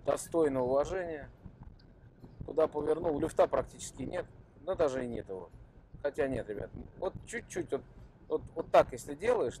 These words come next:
то да, маленько. А чуть-чуть, и она всё пошла. То есть, ну, я думаю, что это по-, погрешность рулевой рейки. Ну, поэтому мы как вот по рельсам фигачим. Тормоза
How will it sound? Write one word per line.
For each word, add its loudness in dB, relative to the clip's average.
то -4
да, 2
маленько. -6
А -2
чуть-чуть, -8
и 4
она 2
всё -2
пошла. -2
То -6
есть, -8
ну, -6
я 4
думаю, 0
что -4
это -4
по-, -4
погрешность 2
рулевой 0
рейки. -4
Ну, -14
поэтому -4
мы 2
как -2
вот -4
по 4
рельсам 0
фигачим. -2
Тормоза 0